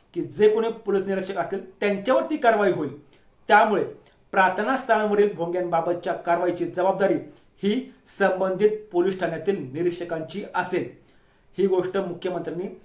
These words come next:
पुन्हा एकदा स्पष्ट केलेली आहे आणि यासाठी प्रत्येक पोलीस ठाण्यात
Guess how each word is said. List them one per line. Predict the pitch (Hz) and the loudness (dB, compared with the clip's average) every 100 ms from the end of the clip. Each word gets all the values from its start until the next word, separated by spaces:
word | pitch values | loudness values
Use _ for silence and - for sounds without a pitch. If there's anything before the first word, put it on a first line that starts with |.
| _ _ | _ _
पुन्हा | 185 214 | -2 0
एकदा | 190 185 185 | 0 -2 -4
स्पष्ट | 254 - 165 - | -6 -8 -10 -8
केलेली | 165 170 156 - | -8 -6 -6 -4
आहे | 180 165 - - - _ - | -4 -6 -8 -12 -20 _ -14
आणि | 135 117 | -12 0
यासाठी | 185 208 185 202 208 - _ - | 2 2 0 -4 -10 -14 _ -6
प्रत्येक | 202 - 254 233 - | -4 -2 0 0 0
पोलीस | 196 180 185 | -2 -2 0
ठाण्यात | 202 196 | 0 0